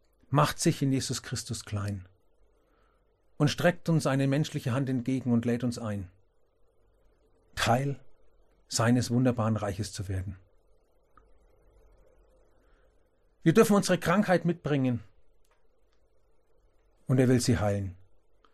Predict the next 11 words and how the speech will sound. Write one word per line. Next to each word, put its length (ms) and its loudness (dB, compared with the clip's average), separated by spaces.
Wir 120 4
dürfen 300 6
unsere 340 2
schlechten 400 -2
Verhalten 460 0
mitbringen 480 0
und 320 -2
er 160 -6
will 120 -4
sie 160 -4
ändern. 360 -4